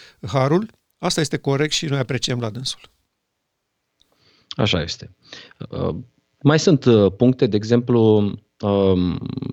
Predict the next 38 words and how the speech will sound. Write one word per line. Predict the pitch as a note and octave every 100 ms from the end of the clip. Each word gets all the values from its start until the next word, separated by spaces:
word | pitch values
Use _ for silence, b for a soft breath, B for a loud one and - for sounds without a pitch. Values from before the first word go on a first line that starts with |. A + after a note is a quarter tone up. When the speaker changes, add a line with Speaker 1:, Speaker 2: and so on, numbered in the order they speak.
| -
Speaker 2:
apreciez | - G2 A2+ G#2+ C3
foarte | - G#2+ F#2+
mult | G2 A2+
faptul | A#2 A2+ A#2
că | A2
el | G#2 G2+ A2 A2
recunoaște, | A#2+ B2 G2 F#2 - G2 G#2+ A2+ B2+
um, | C3+ F2 F2+ F2 G2
faptul | G#2+ A#2+ A#2+ C#3+
că | - A2+ G2 F#2 -
Ellen | - B2 G#2+
White | G#2+ B2
a | A2+
declarat | G#2+ G#2 A2 A#2+
că |
lucrarea | G#2+ F#2+ A#2 A#2
se | G#2
putea | G#2 G2+ A#2+
încheia | A#2 G#2+ A2+
până | A2+ A#2+
în | A2
o | G2+
mie | G#2
opt | G2+
sute | - F#2+
șaizeci. | - F2 E2+ D#2+ - D2 F2
Îți | G#2 G#2+
amintești, | G#2+ G#2 G#2 F#2
într-una | F2+ G2+
din | F#2 F#2
prezentările | G2 F#2 F2+ G2 F#2
făcute | G2 - G#2+
cu | -
frații | G2 F#2+
de | F#2+
la | F2+
Loma | F2+ F2+ F2+
Linda, | G#2+ B2